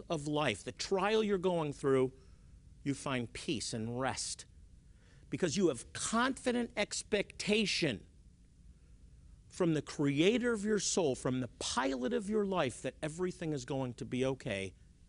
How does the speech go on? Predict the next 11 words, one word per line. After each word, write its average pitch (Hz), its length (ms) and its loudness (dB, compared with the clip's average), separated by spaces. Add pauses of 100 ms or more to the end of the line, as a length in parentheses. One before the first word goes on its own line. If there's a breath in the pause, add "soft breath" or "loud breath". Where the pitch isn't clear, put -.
(320)
ahead. 92 480 -10 (1300)
And 104 160 -6
you 101 80 -6
just - 500 -6 (200)
have 131 320 -6
to 117 80 -6
make 110 280 -6
it 110 80 -10
through 101 400 -4 (880)
with 110 260 0
him. 85 220 -8